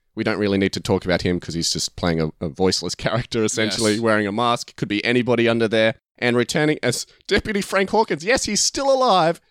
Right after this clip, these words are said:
Speaker 1: is Will Patton.
Speaker 2: Do you remember him in the last movie?
Speaker 1: I certainly do.
Speaker 2: <laughs> He was there.
Speaker 1: He died in the twenty eighteen movie, quite clearly,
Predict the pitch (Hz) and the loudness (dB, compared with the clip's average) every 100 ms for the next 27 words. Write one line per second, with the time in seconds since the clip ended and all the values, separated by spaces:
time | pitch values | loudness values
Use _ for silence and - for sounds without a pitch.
0 | _ _ 147 139 143 131 - 190 190 190 | _ _ -10 -4 -2 -2 -4 -4 -2 -6
1 | - _ - 175 170 196 226 208 220 214 | -8 _ -6 -2 0 0 0 0 -2 0
2 | 202 208 - 226 262 320 - 117 - 147 | 2 2 0 -4 -4 -6 -2 0 2 0
3 | 143 143 123 165 127 151 - - 180 - | 2 0 2 2 2 0 -6 -4 -4 0
4 | 156 226 247 294 294 254 - _ 214 254 | 0 0 0 2 4 2 -2 _ -4 -4
5 | 247 180 240 285 226 170 180 185 190 - | -4 0 2 4 2 0 -2 -2 -2 2
6 | 208 180 170 185 190 185 160 120 120 - | 2 4 2 2 2 4 2 2 -2 -2
7 | 233 233 - 226 202 139 | 0 0 0 2 4 4